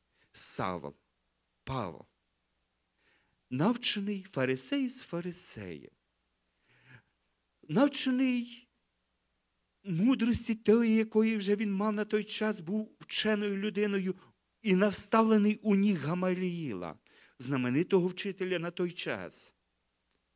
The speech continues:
Чи він зустрівся з Ісусом Христом на дорозі в Дамаск? І потім,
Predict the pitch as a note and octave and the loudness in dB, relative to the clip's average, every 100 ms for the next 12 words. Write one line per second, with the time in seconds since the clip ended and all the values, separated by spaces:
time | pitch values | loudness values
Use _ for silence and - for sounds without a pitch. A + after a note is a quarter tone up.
0 | _ _ _ _ _ _ _ _ _ - | _ _ _ _ _ _ _ _ _ -8
1 | - D#3+ D#3+ D#3 D#3 D3+ D3 C#3 _ _ | -4 -2 -2 -4 -6 -8 -10 -14 _ _
2 | _ _ _ _ _ - B2 _ C3 C3 | _ _ _ _ _ -20 -20 _ -6 -4
3 | A2+ A2 - F#3+ G#3+ F#3 F#3+ E3+ - - | -4 -10 -8 -10 -8 -10 -10 -10 -10 -8
4 | F#3+ - E3 - D3+ - - A2 F2+ C#2+ | -10 -10 -12 -12 -14 -14 -16 -20 -20 -20
5 | _ _ _ _ _ _ _ _ - B2 | _ _ _ _ _ _ _ _ -8 -4
6 | B2 A#2 B2 C#3 B2+ C3 B2 A2 F#2 A#2+ | -2 0 0 -2 -4 -8 -8 -10 -10 -10
7 | - - - _ _ _ _ _ _ _ | -10 -14 -18 _ _ _ _ _ _ _
8 | _ _ _ _ _ _ _ _ _ _ | _ _ _ _ _ _ _ _ _ _
9 | _ _ - A3 A3 B3 B3 A#3+ G#3+ G#3+ | _ _ -4 -4 -2 -4 -2 -4 -4 -6
10 | G3 | -6